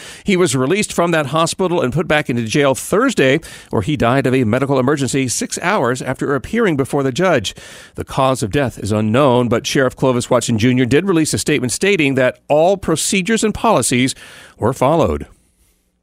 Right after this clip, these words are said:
Florida could become the twenty-sixth state to allow people to carry concealed loaded guns anywhere without permits.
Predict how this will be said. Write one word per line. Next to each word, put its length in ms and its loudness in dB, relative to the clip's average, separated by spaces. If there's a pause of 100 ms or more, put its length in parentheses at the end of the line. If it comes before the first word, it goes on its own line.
(100)
Florida 600 0
could 180 0
become 300 0
the 180 2
twenty-sixth 920 0
state 340 0
to 120 -2
allow 200 2
people 220 -2
to 80 -2
carry 360 2
concealed 720 0
loaded 380 0
guns 440 0 (160)
anywhere 540 0 (320)
without 300 -2
permits. 560 -2